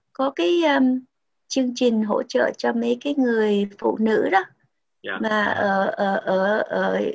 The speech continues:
Speaker 1: ở, sống ngoài đường đó rất
Speaker 2: Yeah.
Speaker 1: là tốt đó. Thì cháu biết không, um, mình cố gắng, mình làm hết sức, um, mà những cái,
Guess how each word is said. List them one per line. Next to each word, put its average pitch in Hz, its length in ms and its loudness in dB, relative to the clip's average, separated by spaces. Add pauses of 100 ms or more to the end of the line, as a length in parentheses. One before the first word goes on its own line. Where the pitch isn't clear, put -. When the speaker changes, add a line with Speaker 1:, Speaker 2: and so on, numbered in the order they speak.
(280)
Speaker 1:
ở, 185 180 -2 (120)
sống 247 220 -4
ngoài 262 160 2
đường 202 360 0
đó 269 120 -4 (540)
rất - 140 0
Speaker 2:
Yeah. - 60 -6
Speaker 1:
là - 160 0
tốt 247 200 -2 (240)
đó. 220 280 0 (480)
Thì 214 440 2 (300)
cháu 269 140 2
biết 320 200 -2
không, 285 180 2 (520)
um, 220 320 0 (920)
mình 226 600 2
cố 262 260 2
gắng, 294 300 0 (200)
mình 220 220 0
làm 220 320 0
hết 302 220 -2
sức, - 240 -6 (1300)
um, 208 600 -2 (580)
mà 220 340 0
những 220 380 0
cái, 339 480 2